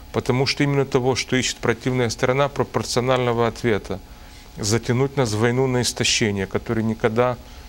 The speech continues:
не прекращается. Наоборот, должна быть тотальная реакция, тотальное реагирование такое, чтобы, э, вторая сторона, чтобы противник даже не думал,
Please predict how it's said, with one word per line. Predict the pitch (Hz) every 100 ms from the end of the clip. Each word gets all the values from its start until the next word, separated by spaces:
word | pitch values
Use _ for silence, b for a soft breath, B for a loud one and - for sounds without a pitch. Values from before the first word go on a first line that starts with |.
| B
не | 117 120
прекращается. | 120 117 113 107 - 113 98 -
Наоборот, | 113 120 120
должна | 113 107 113
быть | 113 -
тотальная | - 127 127 - 131 131 127 120
реакция, | 120 120 117 -
тотальное | 113 117 - 131 123 120 113 113 B B B B -
реагирование | 120 117 113 107 135 143 131 117
такое, | 113 104 135 131
чтобы, | 127 - 117 113 113 110 104 B B B - -
э, | 123 120 113 -
вторая | 113 - - 120 135 131
сторона, | - 127 120 135
чтобы | 131 110
противник | - 110 135 127 113
даже | 113 107
не | 117 120
думал, | 113 135 123 101 95